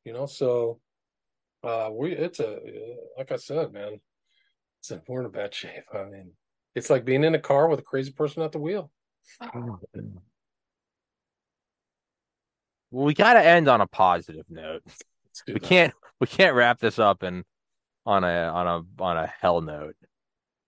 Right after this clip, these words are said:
Speaker 1: What
Speaker 2: What
Speaker 1: is the
Speaker 2: is
Speaker 1: positive note? The hearing tomorrow may come out at, in the positive for the American people. So let's hope for that. Let's hope tomorrow they actually do their jobs.
Speaker 2: Is the positive note that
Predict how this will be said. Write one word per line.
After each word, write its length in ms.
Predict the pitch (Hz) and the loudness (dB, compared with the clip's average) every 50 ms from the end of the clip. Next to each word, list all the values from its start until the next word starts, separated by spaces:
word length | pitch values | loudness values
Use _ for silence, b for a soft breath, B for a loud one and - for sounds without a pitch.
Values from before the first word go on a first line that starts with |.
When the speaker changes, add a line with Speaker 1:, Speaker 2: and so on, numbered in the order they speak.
| _ _ _ _ _ _ _ _ _ _ _ _ _ _ _ _ | _ _ _ _ _ _ _ _ _ _ _ _ _ _ _ _
Speaker 1:
What 280 | - 123 135 151 175 180 | -12 -2 4 4 6 8
Speaker 2:
What 120 | 185 196 | 10 10
Speaker 1:
is 60 | 185 160 | 8 8
the 60 | 127 | 6
Speaker 2:
is 40 | - | 4
Speaker 1:
positive 380 | 156 151 151 151 151 156 143 | 4 4 4 4 2 0 0
note? 260 | 151 151 135 127 143 | 0 0 -2 -2 -2
The 160 | 135 143 139 123 | -2 -2 0 0
hearing 300 | 170 202 220 226 214 214 | 0 0 0 0 0 0
tomorrow 380 | 220 202 185 180 185 208 220 | -2 2 4 6 6 6 4
may 160 | 196 165 170 | 2 0 -2
come 220 | 165 - 190 185 180 | 0 0 -2 0 0
out 280 | 175 180 190 160 - | 2 0 0 -2 -4
at, 220 | 156 151 151 151 - | -8 -8 -8 -8 -6
in 200 | 151 151 151 156 | -4 -4 -4 -4
the 80 | 156 | -6
positive 480 | - - 147 147 151 151 156 156 160 147 | -6 -4 -2 -2 -2 -4 -6 -8 -12 -10
for 80 | - 170 | -8 -8
the 80 | 160 | -6
American 340 | 160 160 165 170 165 - 151 | -2 0 0 0 0 -4 -10
people. 320 | 147 180 185 180 127 98 - | -12 -12 -12 -12 -14 -18 -18
So 220 | - - 123 120 | -14 -12 -10 -8
let's 200 | 120 135 131 - | -8 -8 -8 -6
hope 180 | - 151 139 - | -6 -6 -8 -8
for 120 | - 107 | -12 -10
that. 160 | 107 101 92 - _ _ _ _ _ _ _ _ _ _ _ _ _ _ _ _ _ | -10 -10 -10 -12 _ _ _ _ _ _ _ _ _ _ _ _ _ _ _ _ _
Let's 120 | 147 - - | -20 -16 -14
hope 180 | 139 127 - | -14 -14 -14
tomorrow 300 | - 117 113 110 107 104 | -16 -14 -10 -10 -8 -8
they 100 | 101 104 | -8 -8
actually 320 | - 107 - - - 101 98 | -10 -10 -12 -12 -18 -18 -16
do 120 | 101 101 | -16 -16
their 160 | 98 - - | -16 -16 -18
jobs. 400 | - - - - - - - - _ _ _ _ _ _ _ _ _ _ _ _ | -18 -16 -14 -14 -14 -14 -16 -20 _ _ _ _ _ _ _ _ _ _ _ _
Speaker 2:
Is 160 | - 104 92 - | -12 -12 -10 -8
the 100 | 104 90 | -8 -6
positive 580 | - - 107 107 110 104 107 107 101 92 90 | 0 2 4 4 4 4 2 -2 -4 -4 -4
note 360 | 90 87 90 92 92 95 90 _ | -6 -4 -2 -2 -2 -4 -6 _
that 340 | - 87 85 85 82 85 - | -8 -6 -6 -4 -6 -6 -8